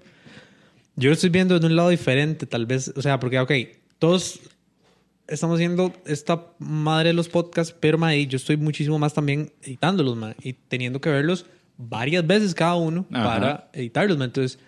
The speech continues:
Speaker 1: muy honestamente, aunque yo, aunque son conversaciones orgánicas, ya yo sé identificar más o menos el ritmo y cómo va a ir cada podcast, mae.
Speaker 2: Ujú.
Speaker 1: Está, entonces,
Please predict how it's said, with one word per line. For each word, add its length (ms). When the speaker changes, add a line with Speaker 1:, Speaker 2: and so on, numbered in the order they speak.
Speaker 1:
muy 220
honestamente, 400
aunque 180
yo, 160
aunque 220
son 180
conversaciones 460
orgánicas, 400
ya 220
yo 160
sé 120
identificar 500
más 160
o 40
menos 200
el 160
ritmo 280
y 40
cómo 240
va 80
a 20
ir 100
cada 220
podcast, 320
mae. 200
Speaker 2:
Ujú. 440
Speaker 1:
Está, 480
entonces, 420